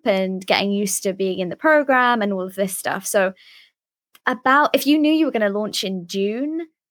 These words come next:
then probably around now, giving yourself enough time to reach out. People, people don't give themselves enough time most of the time. You,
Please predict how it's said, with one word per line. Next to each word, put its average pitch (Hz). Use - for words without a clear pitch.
then 208
probably 214
around 196
now, 180
giving 285
yourself 233
enough 208
time 196
to 202
reach 202
out. 202
People, 202
people 214
don't 190
give -
themselves -
enough -
time -
most -
of -
the -
time. -
You, 202